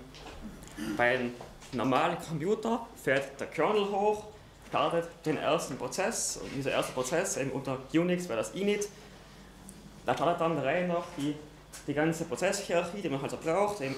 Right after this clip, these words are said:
X-Server und dergleichen, und, und hat halt, halt seinen User Space auf dem Kernel. Und die Idee bei, bei Shared Kernel ist, okay, ich könnte doch mehrere, mehrere User Space Instanzen starten,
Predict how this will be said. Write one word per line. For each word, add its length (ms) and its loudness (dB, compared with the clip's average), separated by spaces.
X-Server 640 2
und 120 -2
dergleichen, 540 0
und, 140 2
und 220 0
hat 140 2
halt, 100 -2
halt 200 4
seinen 220 0
User 160 2
Space 340 -2
auf 320 4
dem 100 0
Kernel. 340 0
Und 160 2
die 180 2
Idee 420 4
bei, 220 4
bei 80 -10
Shared 380 -2
Kernel 300 -2
ist, 180 -2
okay, 360 0
ich 140 -4
könnte 220 -2
doch 240 -2
mehrere, 400 2
mehrere 280 2
User 140 4
Space 380 -2
Instanzen 480 4
starten, 360 0